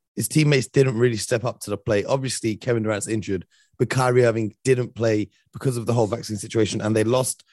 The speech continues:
to a Lakers team who have not been great over their last ten. Although Anthony Davis did come back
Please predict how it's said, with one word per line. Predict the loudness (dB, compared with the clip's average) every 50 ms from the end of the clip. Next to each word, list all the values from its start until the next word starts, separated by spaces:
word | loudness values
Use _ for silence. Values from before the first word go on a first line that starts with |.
| _ _ _ -4
to | 0 2 2
a | 4
Lakers | 4 2 2 0 -4 -4
team | -4 -4 -4 -4 -4
who | -4 -4 -4
have | -2 -4 -4 -4 -4
not | -6 -6 -6 -6 -2
been | -2 -2 -2 -2
great | -2 0 0 0 0
over | 0 -2 -2 -2
their | -2 -2
last | -2 -2 -4 -6 -6
ten. | -6 -4 -4 -4 -6 _ _ _ _ _ _ _
Although | 0 0 2 4 2
Anthony | 2 2 0 0 -2 -2 -2
Davis | 0 0 0 -2 -2 -4
did | -6 -6 -6
come | -6 -6 -4 -2
back | -2 -2 -4 -4 -8